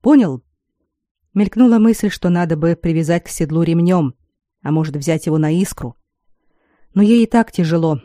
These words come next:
с таким рослым всадником, а тут двойной груз. Проклятый снег, да уймёшься ты. Форелли кивнул и обнял шею своей гнедой, прильнув к лошади. Аластор подумал,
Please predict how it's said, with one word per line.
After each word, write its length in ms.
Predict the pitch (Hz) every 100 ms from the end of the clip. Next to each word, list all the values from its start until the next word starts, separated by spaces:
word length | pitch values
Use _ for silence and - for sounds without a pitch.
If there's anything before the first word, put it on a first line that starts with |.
| _
с 80 | -
таким 320 | 165 160 170
рослым 400 | 160 160 - 160
всадником, 800 | 151 - 160 147 156 - 151 135 _ _
а 120 | -
тут 200 | - 180
двойной 440 | 147 160 160 165 160
груз. 400 | 165 165 - - _ _ _ _
Проклятый 600 | - 170 - 233 285 254
снег, 580 | 226 - 185 175 160 - _ _
да 160 | - 226
уймёшься 560 | 233 226 240 220 - 160
ты. 300 | - 139 - _ _ _ _ _ _ _ _ _ _ _
Форелли 380 | 190 285 285
кивнул 540 | 247 226 196 175 175 143 _
и 60 | -
обнял 340 | 214 277 226
шею 360 | 220 - 180 180
своей 340 | - 156 156
гнедой, 580 | 151 160 160 160 160 139 _ _ _
прильнув 440 | - 160 160 170 -
к 40 |
лошади. 520 | 165 151 - 143 135 _ _ _ _ _ -
Аластор 460 | 160 165 - 196
подумал, 580 | - 175 175 175 165 151